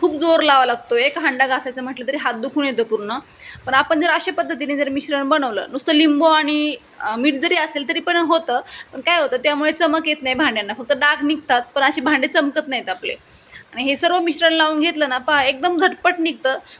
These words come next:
पाच मिनिटामध्ये हा हांडा पूर्ण स्वच्छ होणार आहे. त्यानंतर काय करायचं आहे आपलं, हे मिश्रण लावून झालं ना पूर्ण, ते मिश्रण लावलं की लगेच आपल्याला वाटतं की बाबा डाग निघलेत,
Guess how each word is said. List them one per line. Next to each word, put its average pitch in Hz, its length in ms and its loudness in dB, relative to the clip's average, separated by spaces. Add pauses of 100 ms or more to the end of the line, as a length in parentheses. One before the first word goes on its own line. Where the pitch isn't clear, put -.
पाच 320 200 2
मिनिटामध्ये 285 460 -2
हा 254 120 0
हांडा 254 260 -4
पूर्ण 262 300 -8
स्वच्छ 285 360 -4
होणार 226 260 -2
आहे. 220 240 -2 (580)
त्यानंतर 339 380 0
काय 330 140 2
करायचं 320 340 0
आहे 254 80 4
आपलं, 214 220 -2
हे 262 80 -2
मिश्रण 285 380 0 (260)
लावून 285 320 4
झालं 311 260 4
ना 262 60 0
पूर्ण, 233 300 -6 (1600)
ते 320 80 0
मिश्रण 330 360 2
लावलं 320 320 4
की 302 240 -2
लगेच 302 220 -2
आपल्याला 294 300 -2
वाटतं 285 360 0 (100)
की 254 60 -8
बाबा 233 380 2 (260)
डाग 277 260 0
निघलेत, 277 380 0